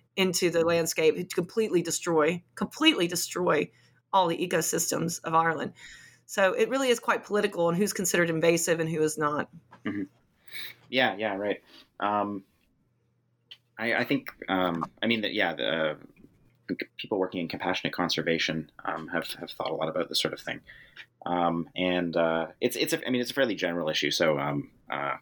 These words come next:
Speaker 2: it, it's certainly not, not, not specific to Ireland.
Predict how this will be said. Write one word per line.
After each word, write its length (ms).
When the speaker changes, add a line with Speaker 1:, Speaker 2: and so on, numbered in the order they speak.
Speaker 2:
it, 200
it's 220
certainly 320
not, 180
not, 320
not 180
specific 320
to 80
Ireland. 380